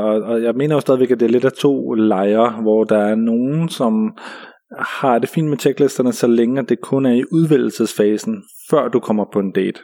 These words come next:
Men, men checklister på en date er, er fy-fy. Og så er der den anden, øh, lejr, kan man sige, som bare sådan helt, øh, slår ud negativt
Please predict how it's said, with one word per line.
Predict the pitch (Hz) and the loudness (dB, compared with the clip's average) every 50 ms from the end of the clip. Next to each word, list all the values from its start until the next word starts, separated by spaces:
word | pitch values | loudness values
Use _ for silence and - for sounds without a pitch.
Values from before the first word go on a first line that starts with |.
| - 101 | -6 -2
Men, | 110 110 110 107 107 107 117 135 - _ _ 156 185 208 220 220 170 123 | 0 2 2 2 0 -2 -4 -8 -14 _ _ _ _ _ _ -10 -4 0
men | 110 107 104 104 98 - | 0 2 2 0 -2 0
checklister | - 147 143 - 147 - - 120 - | 0 0 2 2 2 2 0 0 2
på | - 139 | 2 2
en | 147 139 | 2 2
date | 110 107 101 104 - | 2 0 0 0 0
er, | 110 101 95 95 92 - - | 2 2 2 0 -2 -4 -6
er | - 117 107 | -8 -8 -4
fy-fy. | - - 113 - - - 101 - - _ _ - - - - - - - - - - - - - | -2 -2 -2 0 0 -2 -2 -2 -4 _ _ -20 -20 -18 -16 -16 -16 -14 -14 -14 -16 -14 -8 -4
Og | - 113 | -2 0
så | - 147 | 0 2
er | |
der | 143 143 | 2 2
den | 131 135 127 | 2 2 2
anden, | 110 107 120 135 143 143 123 104 113 | 2 4 2 2 0 0 -2 -4 -2
øh, | 127 120 113 110 107 107 107 107 | 0 2 2 2 2 2 2 2
lejr, | 107 107 107 98 98 95 98 104 | 2 2 2 2 0 -2 -4 -4
kan | 107 - 107 104 | -4 -2 -4 -4
man | 104 104 | -4 -2
sige, | - 110 104 | 0 -2 -2
som | - - 101 | 0 -2 -2
bare | - 104 101 104 101 | 0 2 2 2 2
sådan | - - 104 98 | 0 0 -2 -2
helt, | 90 - - 135 123 113 107 - - | 0 0 2 2 2 2 -2 0 0
øh, | 110 101 95 92 95 92 90 87 | 2 2 2 2 2 2 0 -2
slår | - - 113 104 107 | -2 0 2 2 4
ud | 117 113 113 | 4 4 2
negativt | 104 104 101 - 107 - - - 104 98 | 2 2 2 0 0 -2 0 0 -2 -2